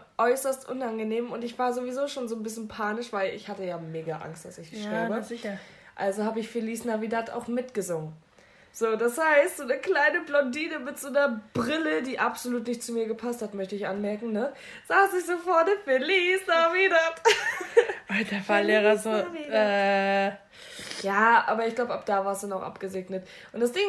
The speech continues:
Speaker 1: ist, ich weiß noch, in der ersten Fahrstunde hab ich ihm erzählt, dass ich gerade frisch getrennt von meinem Freund bin.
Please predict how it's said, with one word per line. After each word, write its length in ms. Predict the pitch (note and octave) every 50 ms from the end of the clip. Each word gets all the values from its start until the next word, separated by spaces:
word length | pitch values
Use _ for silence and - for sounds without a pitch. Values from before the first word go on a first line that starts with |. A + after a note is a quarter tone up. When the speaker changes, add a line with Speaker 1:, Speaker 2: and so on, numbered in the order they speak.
| F#4+ G#4
Speaker 1:
ist, 100 | G#4 -
ich 200 | - D#4 - -
weiß 200 | C#4+ E4+ E4+ E4+
noch, 140 | F4 E4+ D#4
in 140 | C#4 C#4
der 100 | C#4 A#3+
ersten 320 | A#3+ D4 E4+ - - F#4 E4+
Fahrstunde 500 | - - E4 D#4+ D#4+ - D#4 C#4+ C#4+ C#4+
hab 140 | C#4+ C#4+ C#4+
ich 140 | C#4 -
ihm 140 | - C#4 C#4+
erzählt, 500 | - - - - - D#4 D4+ C#4+ C#4+ D4
dass 160 | C4 B3 B3
ich 120 | C4 A#3+ -
gerade 240 | - A3+ A3+ A3 A3+
frisch 300 | - - F3+ - - -
getrennt 380 | F#4 - - - D#4+ D#4 D#4
von 140 | - E4 D4+
meinem 180 | D4 C#4+ C#4+ C#4
Freund 440 | - - - B3+ B3 A#3+ A#3+ A#3+ -
bin. 280 | G3 F#3+ G#3 A#3+ D4+